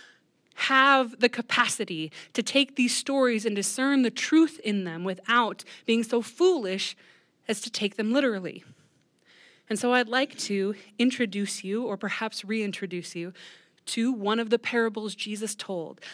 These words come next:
to help orient us, to help us understand how different the kingdom is from the upside down that we're all living in.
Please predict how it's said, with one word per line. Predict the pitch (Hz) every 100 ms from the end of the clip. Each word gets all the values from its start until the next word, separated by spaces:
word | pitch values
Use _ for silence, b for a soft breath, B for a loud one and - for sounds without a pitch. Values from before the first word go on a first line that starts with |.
| B
to | 247
help | - 302 -
orient | 294 320 262 196 185
us, | - 208 - - b b b b b
to | 254
help | - 359 339
us | -
understand | 262 240 - - 330 302 226
how | - 269
different | 202 330 381 269 214
the | 233
kingdom | - 330 302 247 196
is | 175 175
from | - 262 262
the | 254 269
upside | - - 233
down | 226 233 220
that | -
we're | 196
all | 190 180
living | 196 196 165
in. | -